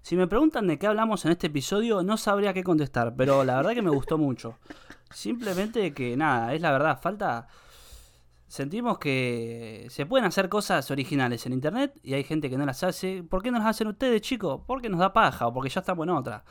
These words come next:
Speaker 1: Pero
Speaker 2: Claro.
Speaker 1: digo, ¿no? O sea
Speaker 2: No, también cada uno elige su plataforma, ¿no? Yo creo. Eh, yo no
Speaker 1: Sí,
Speaker 2: haría
Speaker 1: yo
Speaker 2: con-
Speaker 1: no sería youtuber.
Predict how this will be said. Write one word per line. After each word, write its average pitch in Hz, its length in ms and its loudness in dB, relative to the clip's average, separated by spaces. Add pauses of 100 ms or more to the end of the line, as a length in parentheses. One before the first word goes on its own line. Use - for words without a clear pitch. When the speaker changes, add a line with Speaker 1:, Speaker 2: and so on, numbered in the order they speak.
(380)
Speaker 1:
Pero 135 240 2
Speaker 2:
Claro. 170 100 4
Speaker 1:
digo, 135 180 4
¿no? 180 220 -2
O 151 40 -4
sea 123 200 0
Speaker 2:
No, - 60 2
también 170 200 2
cada 127 160 4
uno 107 160 2
elige 101 200 -2
su 95 120 -2
plataforma, 87 640 0
¿no? 95 140 0
Yo - 140 -8
creo. 87 280 -2 (400)
Eh, 85 580 0 (280)
yo - 160 4
no - 100 6
Speaker 1:
Sí, 185 80 6
Speaker 2:
haría 180 140 6
Speaker 1:
yo 185 100 8
Speaker 2:
con- 196 60 8
Speaker 1:
no 185 80 6
sería 151 260 4
youtuber. 135 500 2